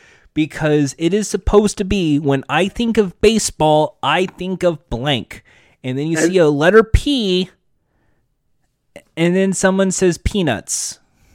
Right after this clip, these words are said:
Speaker 2: Yeah.
Speaker 1: And then someone says penis, and then you're like, "What the f-?"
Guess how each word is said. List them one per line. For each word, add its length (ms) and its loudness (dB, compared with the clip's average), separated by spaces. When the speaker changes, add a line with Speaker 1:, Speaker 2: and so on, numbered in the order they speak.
Speaker 2:
Yeah. 500 -6
Speaker 1:
And 140 -6
then 120 -6
someone 400 -6
says 360 -4
penis, 800 -2
and 120 -2
then 140 2
you're 120 0
like, 140 -2
"What 580 -6
the 120 0
f-?" 460 -12